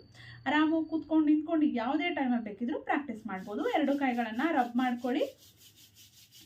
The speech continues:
ಮೊದಲನೇದಾಗಿ ಕಣ್ಣನ್ನ ಈ ರೀತಿ ಮಸಾಜ್ ಮಾಡ್ಕೊಳ್ಳಿ.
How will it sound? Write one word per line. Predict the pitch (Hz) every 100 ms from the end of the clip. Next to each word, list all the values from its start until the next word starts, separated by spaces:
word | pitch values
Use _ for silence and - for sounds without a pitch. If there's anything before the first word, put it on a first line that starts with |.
| - - - - - - - - - - - - - - - - _
ಮೊದಲನೇದಾಗಿ | 247 247 277 262 233 240 339
ಕಣ್ಣನ್ನ | 381 269 240 240
ಈ | 269
ರೀತಿ | 240 240 392
ಮಸಾಜ್ | 330 302 330 247
ಮಾಡ್ಕೊಳ್ಳಿ. | 226 190 - - -